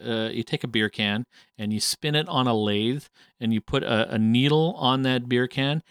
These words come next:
and then you yell at the needle really loud, it'll gro-, it'll carve a groove into that, uh, that beer can, right? And if you mailed us that beer can and asked us to listen to it, that might, you know, score really low on the recording quality.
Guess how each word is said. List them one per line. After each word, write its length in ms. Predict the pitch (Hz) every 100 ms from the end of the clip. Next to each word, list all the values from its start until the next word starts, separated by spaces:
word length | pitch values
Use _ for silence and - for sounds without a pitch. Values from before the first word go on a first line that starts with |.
| -
and 100 | 120
then 140 | 113
you 100 | 113
yell 380 | 113 113 147 165
at 80 | 185
the 80 | 175
needle 420 | 143 147 151 117
really 280 | 120 135 139
loud, 460 | 117 113 131 180 - _ _ -
it'll 240 | 143 131
gro-, 340 | 117 113 117 170
it'll 220 | 131 123
carve 340 | - - 151
a 60 | 127
groove 400 | 107 113 135 117
into 160 | 110 101
that, 320 | 101 95 -
uh, 160 | 98
that 240 | 98 98 98
beer 160 | 110
can, 400 | 113 - 87 90 - - - _ -
right? 200 | 95 -
And 140 | 110
if 120 | 113
you 60 | 139
mailed 340 | 127 139 147
us 120 | 139 -
that 200 | 123 110
beer 200 | 117 113
can 320 | - 110 104
and 160 | 107 -
asked 300 | 120 127 123
us 120 | 107
to 120 | -
listen 420 | 98 107 143 180 165
to 160 | 185
it, 140 | 208 - - - - - _ _ -
that 340 | 117 147 170
might, 280 | 160 147 139 _ _ -
you 80 | 139
know, 100 | 123
score 260 | - 139 120
really 240 | 120 120
low 340 | 107 110 110 113
on 200 | 110 104
the 80 | 98
recording 400 | 98 110 101 92
quality. 460 | 101 90 85 80